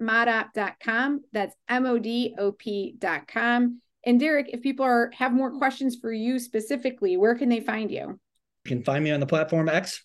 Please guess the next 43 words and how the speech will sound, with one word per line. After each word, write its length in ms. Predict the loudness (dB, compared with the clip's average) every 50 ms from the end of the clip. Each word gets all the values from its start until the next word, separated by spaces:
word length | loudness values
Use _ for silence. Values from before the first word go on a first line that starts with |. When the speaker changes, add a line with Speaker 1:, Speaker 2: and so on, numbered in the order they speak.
| _ -6 -4
Speaker 2:
at 220 | -2 -2 -2 0
Derek 180 | 0 0 0 -2
Schaefer. 460 | 0 2 2 2 2 0 -2 -4 -6 -12 _ _ _ _ _ _ _ _
You 140 | -8 -8 -6
can 140 | -6 -6 -6
find 240 | -4 -4 -2 -2 -2
me, 280 | -2 -4 -6 -8 -12 -12
my 120 | -10 -8 -6
email 320 | -4 -2 -2 0 0 0
address, 340 | 0 0 -2 -2 -2 -4 -8
which 300 | -10 -10 -10 -10 -12 -12 -16 -20 _ _
I 80 | -16 -12
think 220 | -12 -12 -10 -10
is 120 | -10 -10
posted 420 | -6 -6 -6 -4 -4 -6 -8 -8 -8
with 180 | -10 -10 -8
the 380 | -6 -4 -4 -2 -4 -4 -6 -10 -8 -6
podcast 500 | -6 -6 -4 -4 -4 -4 -4 -6 -6 -8
at 100 | -8 -6
modop 300 | -8 -8 -8 -8 -10 -10
dot 240 | -12 -12 -12 -12
com. 300 | -10 -8 -6 -6 -8 -10 _ _ _ _ _ _ _ _ _ _ _
Speaker 1:
Yes. 280 | -6 -4 -4 -6 -12 -16 -18 -20 _ _ _ _ _
And 100 | -2 0
are 80 | 0 2
you 220 | 4 4 4 4
on 200 | 4 2 2 0
LinkedIn? 500 | -2 -2 -2 -2 0 2 2 2 2 2 0 -4 -12 _ _ _ _ _ -6
Speaker 2:
And 120 | -4 -2
I 100 | 0 2
am 140 | 2 4 4
on 120 | 4 4
LinkedIn 300 | 4 2 2 2 2 2
as 140 | 2 0 0
well. 240 | 0 0 0 0 -2
That's 180 | -6 -8 -8 -8
another 220 | -8 -6 -6 -6
good 200 | -6 -8 -8 -4
place. 440 | -2 -2 -2 0 -2 -6 -12 -16 _ -14
In 100 | -12 -10
fact, 200 | -10 -10 -8 -6
we 140 | -6 -8
do 280 | -6 -4 -4 -2 -2